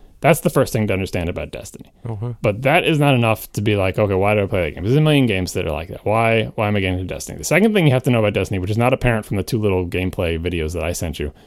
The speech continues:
Speaker 1: is that it is an M M O, uh, which is a massively multiplayer online game.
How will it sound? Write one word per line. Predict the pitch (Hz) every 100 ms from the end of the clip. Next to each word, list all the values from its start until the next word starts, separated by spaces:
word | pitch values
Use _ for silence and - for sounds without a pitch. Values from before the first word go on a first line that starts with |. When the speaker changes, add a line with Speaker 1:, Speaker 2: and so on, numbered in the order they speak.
| _ _ - -
Speaker 1:
is | 120 110
that | 113 107
it | 104
is | 101
an | 95 85
M | 117
M | 107 95
O, | 82 - - - - -
uh, | 90 80 78 - -
which | 98 80
is | 92 82
a | 80
massively | 85 104 95 110 101
multiplayer | 90 92 107 - 92 85
online | 78 85 82 76 73
game. | - - -